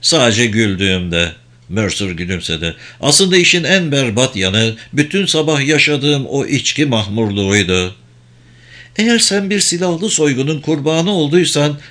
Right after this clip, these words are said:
neden kapında bir F B I ajanı nöbet tutuyor ve konuklarını elliyor?"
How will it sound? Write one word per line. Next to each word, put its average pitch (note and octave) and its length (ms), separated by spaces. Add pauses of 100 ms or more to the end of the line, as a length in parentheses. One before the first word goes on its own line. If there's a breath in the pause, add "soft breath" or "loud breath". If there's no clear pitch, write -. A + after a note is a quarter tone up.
neden F#3+ 340
kapında F#3+ 520
bir E3+ 180
F D#3+ 320
B E3 40
I E3 240
ajanı D3+ 500
nöbet D3+ 360
tutuyor C#3 440
ve C#3+ 120
konuklarını D3 640
elliyor?" C3 640